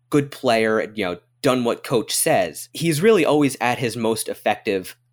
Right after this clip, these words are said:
looking further down the field, being that little more of a gunslinger, even though he d-, definitely does not fit the, uh, I would say, Brett Favre mold in terms of his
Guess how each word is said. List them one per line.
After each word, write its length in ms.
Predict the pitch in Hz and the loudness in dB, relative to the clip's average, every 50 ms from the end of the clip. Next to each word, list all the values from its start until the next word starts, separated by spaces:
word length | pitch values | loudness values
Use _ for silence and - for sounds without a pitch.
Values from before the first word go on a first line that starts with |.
| _ _ | _ _
looking 340 | 160 151 156 147 160 143 135 | -2 0 0 2 2 0 0
further 400 | - - - 135 127 117 120 107 | 0 0 0 2 2 2 2 0
down 180 | 117 113 107 | 0 0 0
the 80 | 101 95 | -2 -2
field, 300 | - - 127 101 82 85 | -2 0 0 0 0 0
being 380 | 113 110 107 104 107 104 98 - _ - - | -2 -2 0 -2 -2 -4 -8 -10 _ -12 -10
that 320 | - 156 147 - 139 - 151 | -8 -4 0 0 2 2 4
little 180 | 156 147 151 | 4 4 4
more 220 | 147 143 135 127 120 | 4 4 4 4 4
of 100 | 110 120 | 2 2
a 80 | 110 | -2
gunslinger, 720 | 104 - 131 131 120 113 - - 104 95 95 92 95 104 | 0 2 2 2 2 0 -2 -4 -4 -2 -2 -2 -2 -2
even 200 | 107 101 107 101 | -2 -2 -2 -2
though 200 | 98 95 92 92 | 0 0 0 0
he 180 | 92 - 131 120 | 0 -2 -2 -2
d-, 140 | - - 143 - - - | -2 -4 -6 -6 -4 -2
definitely 380 | 131 120 - - 117 104 110 | -2 0 0 -2 -4 -4 -4
does 200 | 107 113 104 92 | -2 -4 -4 -4
not 380 | 104 104 107 104 - - - - | -2 -2 -2 -2 -2 -4 -4 -4
fit 240 | - 110 - - - | -2 -2 -2 -4 -4
the, 260 | 107 98 95 92 90 | -4 -4 -2 -2 -2
uh, 240 | 85 85 82 82 - - _ _ _ | -2 -2 -4 -4 -8 -10 _ _ _
I 40 | 120 | -4
would 100 | 123 113 | -2 0
say, 180 | - - 123 107 | 0 2 0 2
Brett 280 | - - 139 - - - | 2 2 0 0 0 2
Favre 360 | - 127 123 127 113 104 - - | 4 4 6 6 4 2 0 -4
mold 480 | 101 98 92 90 92 92 92 90 - - - | -2 -2 0 0 0 0 0 -2 -4 -8 -8
in 80 | 117 | -8
terms 340 | 110 - 123 104 98 95 92 | -4 -2 -2 -2 -2 -2 -2
of 140 | 98 92 - | -4 -4 -2
his 520 | - 107 98 87 85 - - - - - | -2 -4 -4 -4 -4 -8 -8 -8 -8 -12